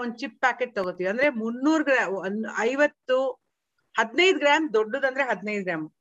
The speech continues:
ಸ್ಮಾಲೆಸ್ಟ್ ಅಂದ್ರೆ ಇದ-, ಇದೆಲ್ಲ ಶಾಂಪೂ ಎಲ್ಲ ಬರುತ್ತಲ್ಲ, ಒಂದೊಂದು ರೂಪಾಯಿದು, ಎರಡೆರಡು ರೂಪಾಯಿದು, ಅದನ್ನ ಕಲೆಕ್ಟ್ ಮಾಡಕ್ಕೆ ಆಗಲ್ಲ.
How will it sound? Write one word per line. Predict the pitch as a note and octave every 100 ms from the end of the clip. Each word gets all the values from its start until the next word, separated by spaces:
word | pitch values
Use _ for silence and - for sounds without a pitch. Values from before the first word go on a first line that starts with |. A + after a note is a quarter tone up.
| _ _
ಸ್ಮಾಲೆಸ್ಟ್ | - C4 C#4+ F4 F4+ F4+
ಅಂದ್ರೆ | D4 D4 D#4
ಇದ-, | C4 A#3 A3 G#3 G3 F#3 F#3+
ಇದೆಲ್ಲ | G#3 A3 C#4 C4 A3 F#3 - _ _
ಶಾಂಪೂ | - C4+ D#4+ D#4+
ಎಲ್ಲ | C#4+
ಬರುತ್ತಲ್ಲ, | B3+ A3 G#3+ F#3+ D#3
ಒಂದೊಂದು | F#3 A3 B3 A#3
ರೂಪಾಯಿದು, | A#3+ G#3+ G3
ಎರಡೆರಡು | F#3 F3+ G#3+ G#3+
ರೂಪಾಯಿದು, | G#3+ F3 D#3 _ _ _ _ _ -
ಅದನ್ನ | B3+ F4+
ಕಲೆಕ್ಟ್ | F4 D4 F4+ E4+
ಮಾಡಕ್ಕೆ | F4 F4 E4+
ಆಗಲ್ಲ. | C#4 G3+